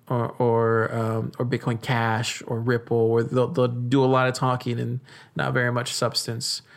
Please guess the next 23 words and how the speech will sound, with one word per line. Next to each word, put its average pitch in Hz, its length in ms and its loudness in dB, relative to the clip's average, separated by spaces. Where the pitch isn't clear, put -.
But - 300 -2
Stellar 123 360 0
is 117 120 -2
complete - 420 -6
opposite, - 440 -6
right? 123 300 0
So - 120 0
we 151 60 4
got, 139 320 2
uh, 127 220 2
we 151 80 0
got 139 280 0
Neo 151 540 2
at - 260 -2
forty-four 139 540 0
dollars. 139 560 2
We 131 60 -4
got, 131 360 0
uh, 123 240 2
Monero 131 520 2
at 127 160 0
one 131 200 0
thirty-four. 123 880 2